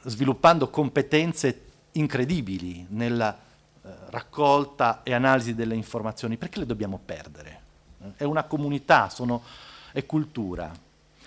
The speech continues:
E quindi dobbiamo valorizzare i dati disponibili. Alcuni sono espliciti, i nomi e i concetti, altri sono nascosti, impliciti. Ci sono delle informazioni che noi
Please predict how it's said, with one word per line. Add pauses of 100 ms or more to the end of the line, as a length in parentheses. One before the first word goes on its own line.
E
quindi
dobbiamo
valorizzare
i
dati
disponibili.
Alcuni
sono
espliciti,
i
nomi
e
i
concetti,
altri
sono
nascosti,
impliciti. (140)
Ci
sono
delle
informazioni (340)
che
noi